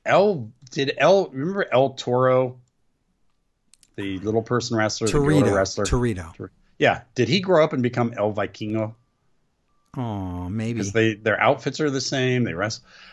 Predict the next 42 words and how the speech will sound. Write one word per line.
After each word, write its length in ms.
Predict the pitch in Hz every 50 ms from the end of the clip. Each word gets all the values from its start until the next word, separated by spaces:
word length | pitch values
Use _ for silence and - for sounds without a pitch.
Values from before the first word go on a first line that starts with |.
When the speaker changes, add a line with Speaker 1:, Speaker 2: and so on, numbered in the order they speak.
| - - -
Speaker 1:
Uh, 320 | 120 127 123 120 117 110
Penelope 460 | - - - 135 135 135 135 113 98 -
tries 360 | - - 120 107 104 95 -
to 80 | - 101
distract. 520 | 101 92 - - - 127 127 131 127 -
Thank 160 | - 80 78 -
God 200 | 85 80 80 80
J 160 | - - 87
R 120 | 92 98 101
is 120 | 98 104
not 180 | 110 107 107 104
here. 500 | 98 104 120 127 123 127 127 123 123 123 - - - - - - _ _
Uh, 380 | - 127 131 131 127 120 113 - - - _ _ -
J-, 240 | - - 135 139
Speaker 2:
No, 160 | 196 269 294 220
but 160 | 196 180 -
J-, 160 | - 233 -
Speaker 1:
J-, 200 | 156 156 160 165
Speaker 2:
Kevin 340 | - 226 262 269 277 226 202
this 180 | 180 156 -
week 200 | 175 175 151 127
is 100 | 160 139 123
the 60 | 143
one 160 | 143 147 143
that 100 | 135 135
yells 300 | 131 135 131 123 113 113 110 101 -
Jezebel. 720 | 139 127 120 107 107 117 98 107 101 95 90 87 85 - - _ _ _ _ _ _ - - _ _ _ _ _ _ _ -
Speaker 1:
And 180 | 120 131 131 123
then 180 | 135 131 123
J 320 | 113 95 - 127 127 139 151
R 200 | 151 160 160 156
Speaker 2:
Freaking 60 | 135
Speaker 1:
says, 240 | - - - 87 87 85 - _ _ _ _ _
"What's 180 | - 185 185 -
he 100 | 214 190
got 200 | 185 190 190 190
in 100 | 185 180
mind, 420 | 185 196 190 185 170 147 127 120
this 180 | 120 113 - -
crazy 540 | - - - 135 127 120 113 101 110 113
foreigner?" 760 | 104 - _ 120 117 113 113 110 107 104 101 95 85 80 - _ _ - - - -
Speaker 2:
<gasps> 1080 | - - - - - - - - 165 196 202 202 202 202 214 220 220 220 220 214 180